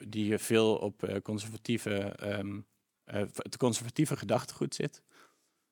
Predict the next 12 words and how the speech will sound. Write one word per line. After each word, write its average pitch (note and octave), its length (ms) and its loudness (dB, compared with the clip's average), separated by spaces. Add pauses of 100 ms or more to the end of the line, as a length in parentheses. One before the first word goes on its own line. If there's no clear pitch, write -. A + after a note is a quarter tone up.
(100)
Ehm, A2 400 6
en, G#2+ 380 0
en G#2+ 160 0
vaak G#2+ 360 6
daar G#2+ 240 8
relatief A2 380 4
ra-, A2+ 200 6
radicaal A2 540 8
in, G#2+ 200 4
eh, G2+ 220 0
zichzelf G2+ 480 4
uit. - 320 4